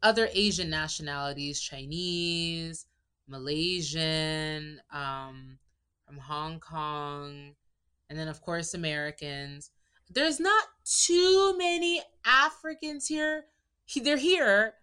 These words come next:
There's not too many. And there's, I feel like it's growing, though. Like,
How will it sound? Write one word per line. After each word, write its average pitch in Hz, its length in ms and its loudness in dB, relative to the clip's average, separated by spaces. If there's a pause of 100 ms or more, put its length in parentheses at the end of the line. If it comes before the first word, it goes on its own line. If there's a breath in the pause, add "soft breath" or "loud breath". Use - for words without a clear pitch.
There's 214 200 2
not 254 220 0
too 254 240 0
many. 233 540 -6 (460)
And 196 320 2
there's, 196 440 0 (580)
I 285 120 4
feel 359 260 2
like 294 180 8
it's 180 180 2
growing, 208 580 4
though. 151 520 -2
Like, 165 340 -6